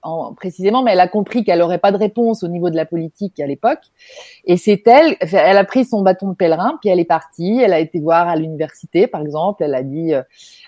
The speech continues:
moi, je voudrais prendre des cours pour inventer le monde de demain, le monde dans lequel on aspirerait à vivre, et cetera. Bah, ça n'existe pas, ma petite dame. Donc, euh, voilà,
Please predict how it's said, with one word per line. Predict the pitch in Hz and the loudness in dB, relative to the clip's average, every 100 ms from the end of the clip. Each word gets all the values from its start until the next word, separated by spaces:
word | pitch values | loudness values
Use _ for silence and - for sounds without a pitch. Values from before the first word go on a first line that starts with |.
| _ | _
moi, | 151 170 196 | -4 -2 0
je | |
voudrais | 185 165 | 2 2
prendre | - 196 | 2 2
des | 180 | 2
cours | - 277 311 | 4 4 4
pour | 208 180 | 2 -2
inventer | 175 175 220 | 0 2 2
le | 202 | 2
monde | 185 202 185 | 0 0 0
de | |
demain, | 165 170 196 330 | 2 2 2 0
le | 254 | 0
monde | 175 196 | -2 -2
dans | 190 | -2
lequel | 175 196 185 | 0 -2 -2
on | 165 | -4
aspirerait | 151 170 151 156 | -4 -6 -2 0
à | 151 | 0
vivre, | 156 247 294 185 | 2 0 0 -2
et | |
cetera. | - 160 160 156 220 | -4 -6 -4 -2 0
Bah, | 139 | -2
ça | - | -2
n'existe | 156 185 180 180 147 | -2 -2 -2 -8 -8
pas, | 143 170 | -4 -4
ma | 240 | -4
petite | - 147 | -6 -2
dame. | 139 214 254 | 0 0 -2
Donc, | 160 143 | -4 -4
euh, | 139 | -8
voilà, | 120 127 | -2 -2